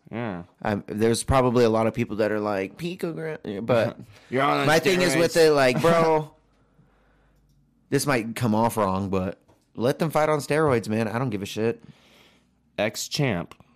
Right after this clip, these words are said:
Speaker 2: I mean, it, honestly, now that I say that, that's probably poor taste 'cause we're gonna have a lot of C T E from that.
Speaker 1: Well,
Speaker 2: Imagine
Speaker 1: no,
Speaker 2: how
Speaker 1: bro.
Speaker 2: much more C T E we would have if we let fighters fight on steroids.
Speaker 1: Bro, they,
Speaker 2: Probably a lot more.
Speaker 1: they all fight on steroids, bro.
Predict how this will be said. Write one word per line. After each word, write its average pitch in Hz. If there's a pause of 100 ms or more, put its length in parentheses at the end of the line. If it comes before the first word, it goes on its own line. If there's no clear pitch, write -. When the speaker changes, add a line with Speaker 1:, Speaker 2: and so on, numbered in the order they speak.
(280)
Speaker 2:
I 120
mean, 117
it, 117
honestly, 165
now 156
that 160
I 135
say 127
that, 110
that's 110
probably 117
poor 107
taste 104
'cause 101
we're 110
gonna 101
have 90
a 90
lot 95
of 87
C 104
T 95
E 80
from -
that. - (720)
Speaker 1:
Well, 127
Speaker 2:
Imagine 156
Speaker 1:
no, 170
Speaker 2:
how 165
Speaker 1:
bro. -
Speaker 2:
much 131
more 120
C 117
T 113
E 107
we 107
would 104
have 101
if 95
we 104
let 98
fighters 87
fight -
on -
steroids. - (340)
Speaker 1:
Bro, 127
they, 123
Speaker 2:
Probably 185
a 135
lot 95
more. 101
Speaker 1:
they 117
all 104
fight 92
on 90
steroids, 67
bro. 90